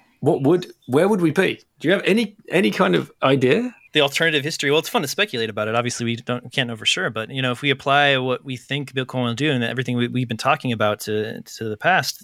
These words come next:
Speaker 2: then, you know, you'd have a, a hard money standard. And, you know,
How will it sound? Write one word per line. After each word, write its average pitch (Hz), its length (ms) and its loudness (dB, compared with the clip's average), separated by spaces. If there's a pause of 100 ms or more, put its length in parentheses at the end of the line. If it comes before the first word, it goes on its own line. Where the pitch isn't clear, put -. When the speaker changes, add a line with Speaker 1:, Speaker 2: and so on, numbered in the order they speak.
Speaker 2:
then, 123 340 -2 (800)
you 156 100 2
know, 147 120 6
you'd 151 160 0
have 151 500 2 (2000)
a, 135 560 2
a 127 200 -8
hard 170 240 2
money 180 160 -2
standard. 113 540 -4 (720)
And, 147 240 2
you 170 100 4
know, 143 160 4